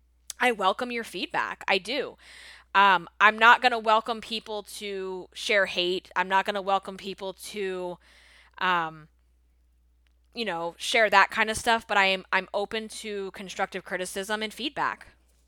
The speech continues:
because I think you have to do the same. We cannot get better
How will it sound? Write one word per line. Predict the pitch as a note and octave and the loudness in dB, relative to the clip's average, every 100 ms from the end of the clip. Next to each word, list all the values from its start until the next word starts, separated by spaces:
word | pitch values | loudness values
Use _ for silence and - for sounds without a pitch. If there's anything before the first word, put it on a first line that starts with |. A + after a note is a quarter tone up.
| _ - | _ -10
because | G3 A3+ | -4 0
I | G#3+ | 0
think | - A#3+ A3 - - - - - _ _ - | 2 0 0 -10 -20 -20 -20 -20 _ _ -20
you | G3+ C4+ | -8 -2
have | D4 C4+ | 4 4
to | C4 | 4
do | A3+ A#3 | -12 -10
the | |
same. | A#3 D4 D#4+ G#3 F3+ | 0 4 4 2 -2
We | A3 | -8
cannot | - - C4 B3 A#3 B3+ - | -6 -2 -2 2 4 4 2
get | G#3+ - | -6 -2
better | - A#3+ B3 F#3 E3+ F3+ | 4 4 4 2 0 -4